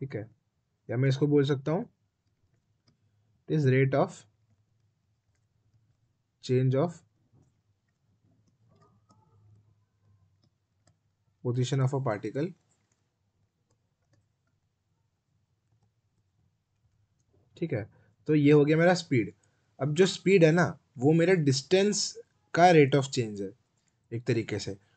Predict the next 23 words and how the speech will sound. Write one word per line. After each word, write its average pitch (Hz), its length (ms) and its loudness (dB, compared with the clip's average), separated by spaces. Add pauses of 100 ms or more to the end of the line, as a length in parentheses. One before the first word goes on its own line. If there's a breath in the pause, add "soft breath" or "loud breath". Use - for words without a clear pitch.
(120)
तो 156 80 0
डिस्टेंस 151 560 2
अपना 180 180 0
वेक-, 147 440 0
अ, 139 140 2
स्केलर 156 320 6
क्वांटिटी 165 420 2
था, 160 100 2
जैसे 151 220 2
हमने, 147 200 -2
अ, 131 200 -6 (160)
प्रीवियस 135 680 0 (360)
वीडियो 127 240 2
में 120 100 -2
देखा, 113 240 -2 (480 soft breath)
तो 131 80 -4
डिस्टेंस 170 440 2
एक 196 120 4
स्केलर 147 360 4
है 123 60 4
अपने 113 200 -6
आप 101 220 -8
में। 101 100 -12